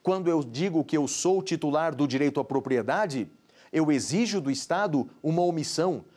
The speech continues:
o dever de não tirar indevidamente a minha propriedade. Essa é a dimensão subjetiva do direito fundamental. E qual é a dimensão objetiva dos direitos fundamentais?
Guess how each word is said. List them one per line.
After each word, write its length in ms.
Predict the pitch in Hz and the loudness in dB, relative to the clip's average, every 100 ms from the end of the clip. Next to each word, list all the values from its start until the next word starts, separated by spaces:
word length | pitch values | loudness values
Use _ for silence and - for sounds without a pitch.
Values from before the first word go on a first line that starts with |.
| _ | _
o 140 | - 160 | -2 0
dever 420 | 147 113 165 214 | 2 2 0 0
de 160 | 160 160 | -2 0
não 240 | 175 240 | 0 0
tirar 420 | - 175 175 214 | 0 0 2 0
indevidamente 760 | 185 180 156 151 139 147 226 226 | 0 0 0 2 0 0 -2 -2
a 80 | 175 | -2
minha 160 | 170 | 0
propriedade. 800 | 147 143 131 131 120 104 87 87 _ _ | 0 0 2 2 2 -2 -4 -12 _ _
Essa 440 | 226 262 - 107 - _ - - | -2 0 0 -2 -4 _ -12 0
é 120 | 196 | 0
a 60 | 202 | 0
dimensão 640 | 185 196 180 - 233 240 - | 0 0 0 0 -2 -2 -6
subjetiva 880 | - 294 262 311 302 208 135 101 - _ _ | -2 2 2 0 0 -2 0 -2 -6 _ _
do 160 | 139 170 | -2 0
direito 460 | 151 151 151 156 | 2 2 2 -2
fundamental. 760 | 160 185 180 180 190 147 101 80 _ _ _ _ _ _ - - _ - | -2 -2 0 0 0 0 0 -4 _ _ _ _ _ _ -20 -20 _ -6
E 80 | 175 | -2
qual 300 | 202 226 220 | 0 0 2
é 100 | 202 | 2
a 60 | |
dimensão 680 | 143 156 147 - 170 170 127 - _ - | 0 -2 -2 -2 0 0 -4 -10 _ 0
objetiva 960 | 202 175 147 156 - 180 151 101 87 _ _ | 2 2 0 0 -2 -4 -2 -4 -8 _ _
dos 260 | 123 156 135 | -2 0 2
direitos 480 | 135 147 143 143 131 | 2 2 2 -2 -6
fundamentais? 880 | 143 135 123 110 117 90 - - | -4 -2 -2 -2 -2 -4 -12 -16